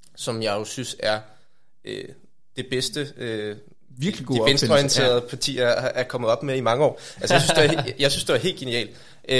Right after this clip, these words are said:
Speaker 1: jeg synes virkelig, det var fedt at komme ud, og sådan, fordi, ja, det fungerede bare for alle.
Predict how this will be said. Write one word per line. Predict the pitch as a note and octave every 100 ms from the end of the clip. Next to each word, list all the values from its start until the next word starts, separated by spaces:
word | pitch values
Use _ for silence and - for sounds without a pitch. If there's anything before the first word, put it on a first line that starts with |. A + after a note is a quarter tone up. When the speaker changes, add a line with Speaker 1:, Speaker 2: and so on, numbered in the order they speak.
| A#2+
Speaker 1:
jeg | A2+
synes | A#2 B2+
virkelig, | C#3 E3+ F#3+
det | C3
var |
fedt | - C#3
at | D3+
komme | - A#2+ C#3
ud, | -
og | - -
sådan, | C3 A#2+
fordi, | A#2 A#2+ A#2 - - -
ja, | B2 A#2+ -
det | B2+
fungerede | C3+ D3 B2+
bare | A2+ A#2+ B2+
for |
alle. | - G#2+ C3+